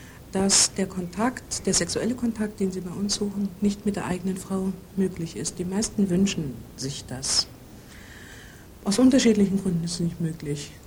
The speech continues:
Die Frau ist über die Wechseljahre hinaus, hat die Lust verloren oder die Frau ist krank oder aber die Frau hat so enge Moralvorstellungen, dass ihr bestimmte Praktiken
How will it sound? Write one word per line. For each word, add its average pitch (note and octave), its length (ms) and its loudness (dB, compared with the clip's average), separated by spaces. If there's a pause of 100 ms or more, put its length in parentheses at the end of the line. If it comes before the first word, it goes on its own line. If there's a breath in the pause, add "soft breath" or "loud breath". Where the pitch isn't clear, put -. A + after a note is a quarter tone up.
Die G3 80 -4
Frau F3+ 260 0
ist - 300 -2
über F#3+ 180 0
die F3+ 140 -2
Wechseljahre F3+ 540 0
hinaus, F3 520 0
hat - 180 -6
die E3 80 -4
Lust F#3+ 520 -2
verloren F3 760 -2 (200)
oder D#3+ 160 -4 (260)
die E3 60 -12
Frau D3 280 -6
ist C#3+ 200 -4
krank F#3 380 0 (560 loud breath)
oder A3 280 4
aber F#3 380 -2 (320)
die F3 80 -2
Frau E3+ 440 -2 (400)
hat - 360 -6
so G3 220 4
enge F#3+ 220 4
Moralvorstellungen, F#3 1300 2
dass F3+ 260 -2
ihr F3+ 160 -2
bestimmte F#3+ 420 2
Praktiken F3 800 -4